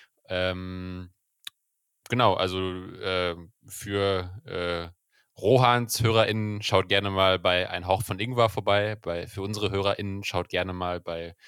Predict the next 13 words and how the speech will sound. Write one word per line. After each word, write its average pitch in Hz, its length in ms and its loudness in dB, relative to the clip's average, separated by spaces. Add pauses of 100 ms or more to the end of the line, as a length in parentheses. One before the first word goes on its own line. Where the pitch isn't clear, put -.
(160)
Rohans 98 500 2 (120)
Thirteen 101 320 0
Minutes 135 280 0
vorbei. 110 340 4
Ich 113 120 -8
glaube 107 220 6
auch 104 120 6
auf 101 140 2
allen 104 380 0 (500)
gängigen 110 360 0
Plattformen 107 600 4
verfügbar, 139 560 2
oder? 143 240 0